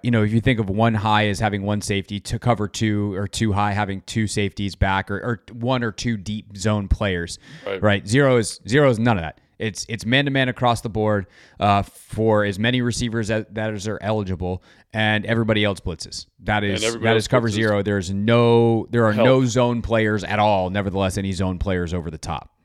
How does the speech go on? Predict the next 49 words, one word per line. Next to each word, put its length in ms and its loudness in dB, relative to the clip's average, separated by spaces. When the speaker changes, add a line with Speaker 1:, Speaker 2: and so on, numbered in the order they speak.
Speaker 2:
Right. 300 -2
So 140 -4
there's 180 -4
no 180 2
help 380 -2
involved 420 -6
in 80 -12
that. 160 -6
And 80 -4
you 80 -4
do 120 -4
have 220 2
variations 760 -4
of 140 -10
zone 440 -6
where, 380 -4
like, 340 -2
a 120 -8
defensive 580 -8
end 160 -2
will 80 -2
drop 280 -2
out 160 0
and 80 -8
be 100 -8
kind 180 -10
of 60 -10
like 260 -8
the 60 -8
plug 540 -2
player 420 0
or, 80 -2
like, 320 -4
the 100 -6
guy 260 2
in 100 -2
the 80 -6
middle 300 0
of 100 0
the 80 -8
field 380 -4
to 80 -12
kind 180 -4
of 120 -12
give 200 -8
those 200 -4
guys 280 -8
some 400 -6
help. 340 -4